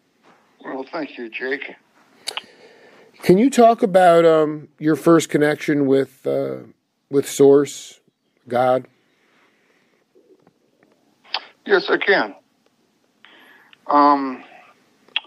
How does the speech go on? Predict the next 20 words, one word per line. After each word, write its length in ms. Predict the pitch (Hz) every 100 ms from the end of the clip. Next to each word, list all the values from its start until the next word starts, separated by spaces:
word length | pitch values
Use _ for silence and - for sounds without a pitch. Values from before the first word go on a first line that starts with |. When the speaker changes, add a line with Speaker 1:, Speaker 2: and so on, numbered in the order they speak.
| _ - - _ _ _ -
Speaker 1:
my 220 | - 240
experience 540 | 180 - 156 147 135
came 240 | - 156 143
out 140 | 135
of 100 | 117
trauma, 400 | - 156 143 120
and 140 | 120 117
I 80 |
think 220 | 117 156 123
a 60 |
lot 180 | 120 120
of 80 | 110
people, 320 | 139 135 120
when 160 | 120 120
they 100 | 117
get 220 | 127 120
into 300 | 120 - 123
kind 220 | - 123
of 60 |
a 80 | 107